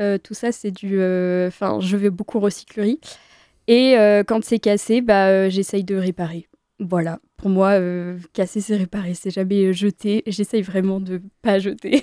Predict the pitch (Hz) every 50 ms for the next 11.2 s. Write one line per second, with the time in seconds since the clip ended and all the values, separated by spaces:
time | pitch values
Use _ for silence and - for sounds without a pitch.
0 | - - 302 330 - - 440 311 - _ - - - - - - - 359 - -
1 | 226 208 208 196 190 185 185 - - - 190 202 202 190 - 220 202 196 208 -
2 | 220 220 - - 247 240 233 247 240 226 226 233 226 - - 220 220 226 240 220
3 | 247 262 240 240 240 - 277 269 233 233 233 - - 254 254 - 247 220 214 214
4 | 214 214 220 240 233 220 220 - - 202 220 220 220 214 226 220 - - 302 294
5 | - - 247 220 214 208 220 214 220 233 220 262 254 - - - 233 226 208 240
6 | 262 269 269 226 220 208 202 202 202 202 214 - - _ _ _ _ _ _ -
7 | - 220 - 226 220 220 214 208 208 226 233 - - 247 233 220 220 - 254 247
8 | 254 262 262 262 254 - 220 220 - - 220 214 208 - 254 254 233 196 - -
9 | 196 196 196 220 277 254 202 - - 208 202 196 202 - _ _ - 208 - -
10 | 214 196 - - 220 214 285 254 - - _ _ _ _ 196 185 180 180 185 _
11 | _ 196 185 196